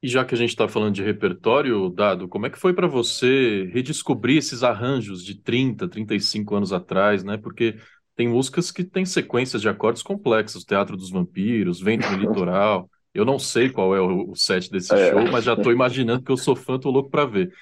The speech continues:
Speaker 1: É, e aqueles riffs ainda têm um impacto no público, né? A galera canta e cantarola o tempo inteiro,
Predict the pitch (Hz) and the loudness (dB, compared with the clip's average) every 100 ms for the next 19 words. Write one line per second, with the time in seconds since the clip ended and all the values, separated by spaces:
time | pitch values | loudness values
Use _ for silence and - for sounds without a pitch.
0 | - _ _ - 101 104 101 98 98 123 | -20 _ _ -4 2 2 2 0 0 2
1 | 135 135 180 175 - 175 180 165 165 180 | 2 4 4 4 2 0 0 0 0 0
2 | - 185 170 104 107 104 - 101 104 104 | 2 2 0 -2 0 -2 -2 -8 -4 -2
3 | 95 90 - 139 110 95 104 143 - - | -2 -2 -6 -6 -4 -2 0 -2 -4 -4
4 | 120 151 160 107 92 90 87 - 107 107 | -2 -2 -2 -2 -2 -2 -4 -4 -2 2
5 | 95 95 110 120 123 117 135 135 113 95 | 2 4 2 0 -4 -6 -8 -2 0 0